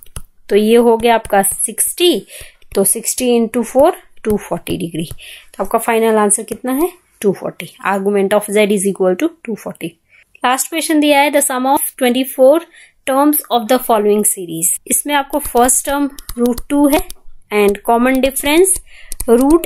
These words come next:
एट minus रूट टू। रूट एट होता है टू रूट टू,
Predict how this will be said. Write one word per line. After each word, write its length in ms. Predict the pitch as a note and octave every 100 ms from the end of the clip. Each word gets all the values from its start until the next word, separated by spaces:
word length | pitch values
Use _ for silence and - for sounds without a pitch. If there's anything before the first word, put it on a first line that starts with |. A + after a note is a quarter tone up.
| -
एट 320 | B3 C4 C4 C4+ A3
minus 480 | G#3 G#3+ D4+ - -
रूट 260 | G#3+ G3+ - -
टू। 200 | E3+ - - - -
रूट 300 | A3 B3+ C#4
एट 200 | C#4 C#4
होता 240 | D4 C#4 D4
है 100 | D4
टू 300 | - C#4 C#4
रूट 300 | C#4 D4 -
टू, 300 | F#4+ C4+